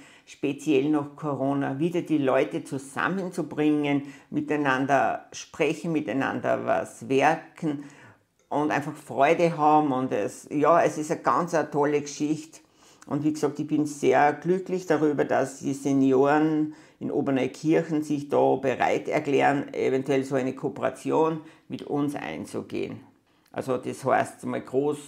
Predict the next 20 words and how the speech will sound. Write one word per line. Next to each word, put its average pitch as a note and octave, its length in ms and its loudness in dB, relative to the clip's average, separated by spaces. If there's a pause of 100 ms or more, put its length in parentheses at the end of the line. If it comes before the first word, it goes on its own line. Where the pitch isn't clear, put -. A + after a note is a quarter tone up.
(160)
drüber D3+ 720 2
aufeinander B2 680 -2
zugehen, D#3+ 560 0
diese C3+ 220 -4
Initiative, E3 1120 -2 (460)
wo D3 400 0
eben B2+ 520 0
die B2+ 140 -12
Kreativwerkstatt C#3 1300 -2 (140)
ein C#3 360 -2
Zweig A2+ 560 -4
davon A#2+ 520 -4
ist. - 480 -10 (500)
Wir C#3 200 0
haben B2 240 -2
ja A2+ 140 0
auch - 460 -2
von A#2 160 -10
den A2 260 -10
Aufeinander A2 560 -8